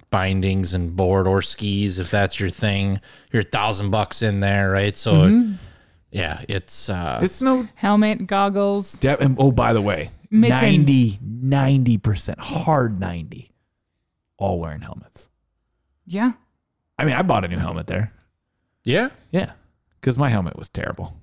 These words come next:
Speaker 1: Was it?
Speaker 2: Yeah.
Speaker 1: Oh.
Speaker 2: Now it's got a boa on the back.
Speaker 1: Oh, yeah. You,
Speaker 3: That's
Speaker 1: boa
Speaker 3: nice.
Speaker 1: is the only way to go.
Speaker 2: And you can
Speaker 1: Yeah.
Speaker 2: adjust it while you're riding, 'cause, you know, that makes sense.
Speaker 1: Do you have the, uh, the, the ear chips, the mips, the, or not the mips, the, the
Speaker 2: I got the Anon
Speaker 1: speaker?
Speaker 2: with the mitts. No, I went with, uh, the bone, the Wave Bone, uh,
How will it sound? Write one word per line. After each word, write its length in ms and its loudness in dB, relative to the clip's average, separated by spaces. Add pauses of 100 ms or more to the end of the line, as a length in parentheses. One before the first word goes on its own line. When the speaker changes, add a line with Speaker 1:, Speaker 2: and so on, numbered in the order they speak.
(100)
Speaker 1:
Was 180 -2
it? 140 -4 (140)
Speaker 2:
Yeah. 200 -12 (440)
Speaker 1:
Oh. 60 -6
Speaker 2:
Now 160 2
it's 100 -2
got 200 0
a 20 0
boa 380 2
on 80 2
the 80 2
back. 480 -2
Speaker 1:
Oh, 100 4
yeah. 320 2
You, 160 0
Speaker 3:
That's 180 0
Speaker 1:
boa 220 4
Speaker 3:
nice. 80 4
Speaker 1:
is 60 -2
the 140 2
only 140 2
way 120 2
to 80 -2
go. 240 0
Speaker 2:
And 180 4
you 80 4
can 160 0
Speaker 1:
Yeah. 60 0
Speaker 2:
adjust 320 0
it 100 0
while 300 4
you're 80 2
riding, 440 0
'cause, 280 -4
you 80 2
know, 100 2
that 160 0
makes 180 -12
sense. 380 -8
Speaker 1:
Do 100 -2
you 120 4
have 340 2
the, 240 0
uh, 380 2
the, 360 2
the 220 0
ear 140 0
chips, 400 -8
the 80 -2
mips, 400 -4
the, 400 2
or 100 2
not 240 0
the 60 -2
mips, 320 -2
the, 320 -2
the 100 -2
Speaker 2:
I 80 4
got 200 2
the 120 0
Anon 360 2
Speaker 1:
speaker? 160 2
Speaker 2:
with 160 2
the 80 0
mitts. 340 -2
No, 240 2
I 80 2
went 180 0
with, 260 0
uh, 220 2
the 120 2
bone, 380 2
the 120 2
Wave 520 2
Bone, 580 4
uh, 360 4